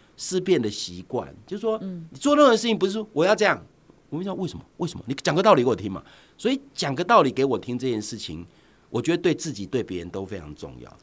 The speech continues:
Speaker 1: 所以如果能够用问答题取代是非题，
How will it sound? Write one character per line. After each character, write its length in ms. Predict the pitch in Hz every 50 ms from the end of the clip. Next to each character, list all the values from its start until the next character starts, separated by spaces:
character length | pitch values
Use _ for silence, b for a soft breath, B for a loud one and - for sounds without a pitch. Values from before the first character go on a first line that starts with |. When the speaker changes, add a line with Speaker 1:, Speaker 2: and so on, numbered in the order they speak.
| _ -
Speaker 1:
所 140 | - 143 160
以 180 | 165 131 - B B B B B _ - 117
如 100 | 160 220
果 100 | 233 196
能 120 | 143 143
够 100 | 160 185
用 180 | 170 175 170 156 -
问 160 | 185 185 160
答 220 | 135 127 110 113 113
题 200 | 110 110 110 107 -
取 180 | - - 90
代 180 | - 131 123 113
是 280 | - - - - 127
非 180 | - 120 113 107
题， 220 | 110 98 82 80